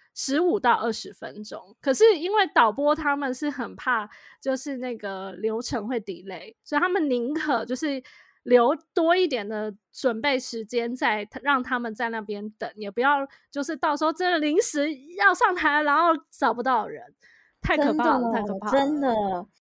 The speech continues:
Speaker 2: 像这种现场活动真的很靠每一个小角色的专业。
Speaker 1: 而且像就是，呃，国庆晚会这种是有现场直播的啊，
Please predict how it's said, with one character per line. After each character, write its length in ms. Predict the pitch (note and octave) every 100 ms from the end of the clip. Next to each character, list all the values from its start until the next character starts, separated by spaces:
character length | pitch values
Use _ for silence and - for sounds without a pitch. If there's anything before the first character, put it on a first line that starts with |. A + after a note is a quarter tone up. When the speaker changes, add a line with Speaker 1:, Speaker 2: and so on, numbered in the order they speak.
| _ -
Speaker 2:
像 160 | F#4+
这 60 | G4
种 100 | D4
现 180 | F4 D4
场 160 | G3
活 200 | F#3 F#3+
动 160 | B3 A#3+
真 120 | D#4
的 80 | D#4
很 240 | A#3+ D#3+
靠 280 | - D4 B3
每 320 | G#3 B3 B3+
一 340 | G#3 F3+ A#3 B3
个 180 | F#4+
小 220 | E4 A#3 C4
角 180 | G3
色 200 | G3 B3+
的 80 | F#3
专 340 | D#3+ F3 F3 F#3
业。 480 | F3+ C#2 G#1 A#3+ - _ _ _
Speaker 1:
而 80 | G#4+
且 160 | B4 F#4+
像 260 | A4+ G4
就 140 | F#4 F4+
是， 300 | F#4 D4+ A3+
呃， 160 | G3+ A3
国 220 | A#3 A#3
庆 240 | F4+ D#4
晚 240 | A#3+ D3+ A3+
会 160 | C4
这 140 | A#3 A#3+
种 180 | F#3+ G#3
是 100 | G#4
有 120 | D#4
现 240 | - G4
场 220 | D#4+ B3+ A3
直 160 | A3
播 260 | G#3+ B3 B3
的 100 | B3+
啊， 480 | A#3 A3 G#3+ G#3+